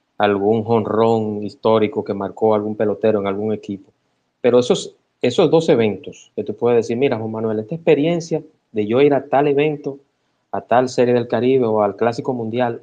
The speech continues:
algo que tú me digas, "Mira, eso yo me lo voy a llevar como una memorabilia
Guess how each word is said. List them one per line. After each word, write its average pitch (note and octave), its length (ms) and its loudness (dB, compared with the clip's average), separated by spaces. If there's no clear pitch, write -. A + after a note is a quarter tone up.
algo C3 440 2
que - 120 -8
tú - 180 -16
me D3 100 -2
digas, C#3 220 0
"Mira, B2+ 220 -2
eso C#3+ 160 0
yo C#3+ 100 4
me D3 140 2
lo C#3+ 80 6
voy C#3 100 4
a - 20 2
llevar C3 280 2
como A#2+ 180 -6
una C3+ 100 -2
memorabilia C3 720 0